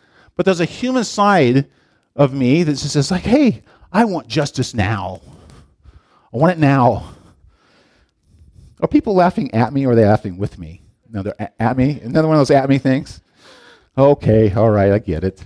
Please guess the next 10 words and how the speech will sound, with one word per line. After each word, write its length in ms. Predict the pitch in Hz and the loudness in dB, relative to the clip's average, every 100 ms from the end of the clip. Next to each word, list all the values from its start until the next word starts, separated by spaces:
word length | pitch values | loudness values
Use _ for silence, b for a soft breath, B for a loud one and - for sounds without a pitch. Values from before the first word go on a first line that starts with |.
| - | -8
I 120 | 117 | -6
get 180 | 104 98 | -2 -2
it. 140 | 202 | -2
But 80 | 139 | -2
nevertheless. 640 | 143 139 123 98 - - - b b b | 0 2 2 2 -2 -12 -18 b b b
Now, 240 | 190 190 - - | 0 0 -2 0
um, 400 | 160 156 156 - _ _ _ _ | 2 2 0 -8 _ _ _ _
why 420 | 160 _ 180 240 | -20 _ -2 2
is 240 | 262 196 156 | 4 2 4
it, 240 | 143 - | 2 0